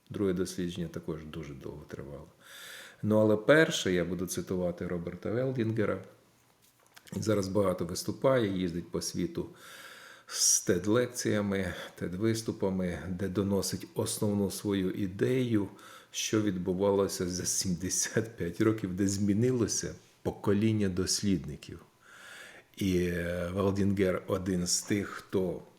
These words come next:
якби тепер нарешті в кінці презентує те, що робили його, а, попередники.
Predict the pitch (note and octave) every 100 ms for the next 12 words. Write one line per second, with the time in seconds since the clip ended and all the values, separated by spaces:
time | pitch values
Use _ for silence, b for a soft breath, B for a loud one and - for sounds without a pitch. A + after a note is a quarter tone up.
0 | - F#2 E2+ F2 - A2 - A#2 G2+ F#2
1 | F#2 A2 A#2+ - F#2+ E2+ G2 F2 - -
2 | A2 A2 G2+ G#2+ G#2+ - D3+ D3+ G2+ -
3 | G#2+ - G2 F#2+ F#2 G2+ G2 F#2 F2+ F#2
4 | F#2+ F#2+ B B B B - F#2 F2+ G2+
5 | G2 F#2+ F2 D2 -